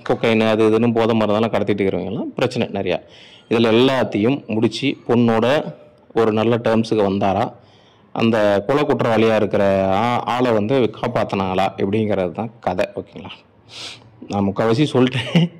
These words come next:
இதுதான் கதை. ஓகே, இதுல பிடிச்ச விஷயம் என்ன அப்படின்னு பார்த்தீங்க அப்படின்னா,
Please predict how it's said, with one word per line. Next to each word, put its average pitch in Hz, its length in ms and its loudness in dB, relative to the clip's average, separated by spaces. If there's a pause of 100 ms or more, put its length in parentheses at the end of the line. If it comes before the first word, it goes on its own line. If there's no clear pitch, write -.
(280)
இதுதான் 107 320 0
கதை. 135 260 -2 (800)
ஓகே, 156 300 -2 (400)
இதுல 151 320 0
பிடிச்ச 190 220 4
விஷயம் 180 300 4
என்ன 156 300 2
அப்படின்னு 143 260 0
பார்த்தீங்க 135 420 2
அப்படின்னா, 135 540 0